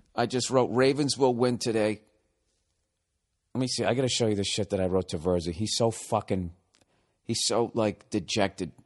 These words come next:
right now. 'Cause you know he loves calling shit. I texted him. I'm gonna read you these texts right here. I wrote, "Ravens win today, straight up twenty-five bucks." He writes back, "You're hilarious.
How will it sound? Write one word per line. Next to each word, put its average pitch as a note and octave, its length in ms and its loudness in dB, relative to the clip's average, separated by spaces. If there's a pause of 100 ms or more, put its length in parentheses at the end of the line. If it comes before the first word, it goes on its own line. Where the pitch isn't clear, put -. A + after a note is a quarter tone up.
(120)
right F2+ 220 0
now. E2+ 280 -4 (680)
'Cause A2 180 -4
you A#2+ 60 -2
know A2 220 2
he G2+ 100 2
loves F#2+ 300 0
calling G2 380 0
shit. - 300 -4 (1160)
I A2 120 -2
texted G#2+ 460 -2
him. G2+ 80 -4
I'm A2 140 -2
gonna G#2+ 80 -2
read G2 240 -2
you F2+ 60 -2
these E2+ 200 -8
texts F2+ 320 -4
right F2 140 0
here. F2 280 -4
I G2 140 2
wrote, G2 300 2
"Ravens B2 480 2
win A#2+ 240 2
today, G#2 400 2
straight A2+ 440 2
up G#2+ 220 0
twenty-five G2+ 640 0
bucks." F#2 300 2 (720)
He A#2+ 160 0
writes A2+ 260 2
back, G#2+ 300 2
"You're A#2+ 120 4
hilarious. A2+ 600 2